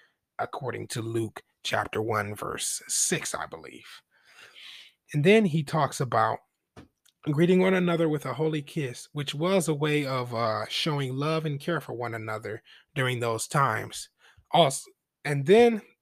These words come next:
at the end, he says, he then prays that Jesus' grace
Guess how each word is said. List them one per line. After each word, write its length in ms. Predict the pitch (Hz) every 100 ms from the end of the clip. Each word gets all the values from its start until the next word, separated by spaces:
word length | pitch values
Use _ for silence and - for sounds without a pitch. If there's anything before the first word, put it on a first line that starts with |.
| -
at 220 | 143 139
the 180 | 151 156
end, 220 | 185 196
he 220 | 170 160
says, 400 | 143 - 151 143
he 100 | 156
then 260 | 139 170 175
prays 340 | - 175 165
that 260 | 147 127 127
Jesus' 460 | 156 165 - 127 -
grace 520 | 147 160 165 -